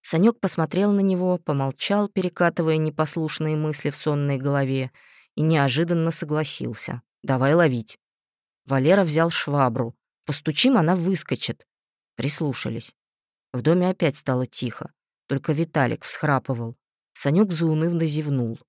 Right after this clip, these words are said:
"Тсс!" шикнул Валера. "Слышишь?" Что-то как будто зашебуршилось на втором этаже.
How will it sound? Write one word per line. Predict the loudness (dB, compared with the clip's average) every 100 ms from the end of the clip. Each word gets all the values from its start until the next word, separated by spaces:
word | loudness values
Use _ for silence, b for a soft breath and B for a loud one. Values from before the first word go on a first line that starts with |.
| _ _ _
"Тсс!" | 2 4 4 2 _ _ _
шикнул | -2 0 0 0 -2
Валера. | 0 0 -2 -4 -10 _ -8
"Слышишь?" | -4 0 2 2 -2 -6 _ _ _ _ _ _ _
Что-то | -10 -6 -4
как | -4 -4
будто | -2 -2 -2 -2
зашебуршилось | -2 -2 -2 -2 -2 0 0 -2
на | -4
втором | 0 0 0 -2
этаже. | -2 -2 -2 -4